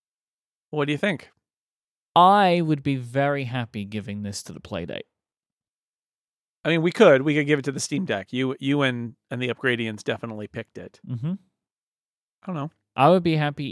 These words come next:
Speaker 2: either way around.
Speaker 1: Well, I mean, hmm.
Speaker 2: Like,
Speaker 1: Like,
Speaker 2: what I'll say is
Speaker 1: Playdate
Speaker 2: the
Speaker 1: is
Speaker 2: s-, the Steam Deck is a better product. Like,
Speaker 1: Yeah.
Speaker 2: and it is better at what it
Speaker 1: Let's,
Speaker 2: should
Speaker 1: let's
Speaker 2: do.
Speaker 1: give it to the Steam Deck, and we'll
Speaker 2: Okay.
Speaker 1: have the Playdate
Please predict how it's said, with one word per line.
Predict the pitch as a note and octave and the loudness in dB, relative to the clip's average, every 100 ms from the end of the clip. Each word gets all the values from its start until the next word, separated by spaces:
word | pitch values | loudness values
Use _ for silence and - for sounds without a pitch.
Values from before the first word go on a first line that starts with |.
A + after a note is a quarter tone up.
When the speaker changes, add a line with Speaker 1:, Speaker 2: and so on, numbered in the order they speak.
| E2+ | -4
Speaker 2:
either | A#2 A#2+ | -2 -2
way | G#2 F2+ - | -2 -4 -6
around. | - F#2 A#1 A#2+ - _ _ _ _ _ _ _ - | -10 -12 -14 -20 -20 _ _ _ _ _ _ _ -2
Speaker 1:
Well, | E3+ F3 - - | 0 0 -2 -4
I | D3+ | 0
mean, | D3+ - _ _ _ _ _ _ _ _ _ _ _ _ A2+ B2 | -2 -4 _ _ _ _ _ _ _ _ _ _ _ _ -20 -10
hmm. | G3 E3 C3+ B2 A2 _ _ _ _ _ _ _ | -4 -2 -2 -4 -10 _ _ _ _ _ _ _
Speaker 2:
Like, | C#3 - | 0 2
Speaker 1:
Like, | |
Speaker 2:
what | C4 - | 6 4
I'll | |
say | F#3 E3 | 6 4
is | F3+ | 6
Speaker 1:
Playdate | F3+ | 4
Speaker 2:
the | D#3 | 4
Speaker 1:
is | D3+ D3+ | 2 0
Speaker 2:
s-, | - | -2
the | D#3 | 0
Steam | - G3+ G3 | 4 4 6
Deck | F3 D3 | 2 2
is | |
a | B2+ | 2
better | A#2+ G#2 | 2 2
product. | - F#2+ - - - | -2 -8 -10 -16 -12
Like, | - D2+ - _ _ _ | -8 -8 -10 _ _ _
Speaker 1:
Yeah. | A2+ A#2+ _ _ | -14 -14 _ _
Speaker 2:
and | B2 A2 | 2 4
it | G#2 | 2
is | G#2 - | 2 0
better | A2+ G#2 G#2 G2+ | 0 2 2 0
at | - | 2
what | G#2 F#2 | 0 2
it | F#2 - _ _ _ _ _ _ _ _ _ | -2 -6 _ _ _ _ _ _ _ _ _
Speaker 1:
Let's, | - G#3+ - - - | 0 0 -2 -8 0
Speaker 2:
should | |
Speaker 1:
let's | E3 G3 - | 0 0 0
Speaker 2:
do. | |
Speaker 1:
give | - G3+ | 2 2
it | A3 | 2
to | G3+ | -2
the | |
Steam | F3+ - B3+ | -2 -2 0
Deck, | G3+ B2+ - | 2 2 0
and | B2+ | -2
we'll | |
Speaker 2:
Okay. | C3 | 0
Speaker 1:
have | C3 | 0
the | B2 | -2
Playdate | - C#3+ C#3 C#3 | 0 2 2 0